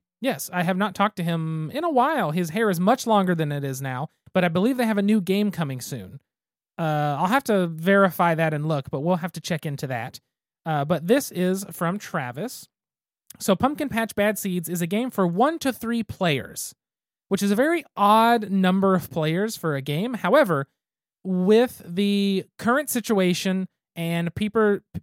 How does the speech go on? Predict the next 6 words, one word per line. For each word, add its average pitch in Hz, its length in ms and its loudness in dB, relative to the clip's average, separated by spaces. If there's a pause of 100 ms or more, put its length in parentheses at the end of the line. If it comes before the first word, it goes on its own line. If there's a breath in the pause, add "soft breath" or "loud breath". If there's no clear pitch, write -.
(120)
peepers, 151 460 -8 (280)
peoples, 202 720 0
that's 165 240 -4
my, 156 340 -2
uh, 139 380 -6 (100)
cr-, 196 120 -14